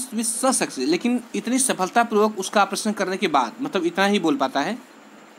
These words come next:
"Yes, yes," the general said, इतना ही बोल पाता है, तभी general कहता है कि हाँ, हाँ। "It only makes me feel you more indispensable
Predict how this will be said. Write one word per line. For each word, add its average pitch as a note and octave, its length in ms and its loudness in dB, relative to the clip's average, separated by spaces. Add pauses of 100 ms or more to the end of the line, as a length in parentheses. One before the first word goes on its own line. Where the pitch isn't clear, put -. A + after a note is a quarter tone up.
(920)
"Yes, G#3 340 4 (100)
yes," F#3 240 2
the D#3+ 160 0
general D#3 300 2
said, G#2+ 140 -8 (340)
इतना F#3+ 180 0
ही G3+ 60 4
बोल F#3+ 120 2
पाता F3+ 220 4
है, A3 80 2
तभी G#3+ 140 2
general F#3 240 2
कहता F#3 220 0
है F3+ 60 0
कि E3+ 80 -10
हाँ, D3 280 2
हाँ। G2 200 -12 (1200)
"It A#3+ 180 0
only A#3 320 4
makes F#3+ 320 2
me A3 240 2
feel F#3+ 320 -4
you F#3 160 2 (160)
more E3+ 340 4 (1120)
indispensable F#3+ 920 0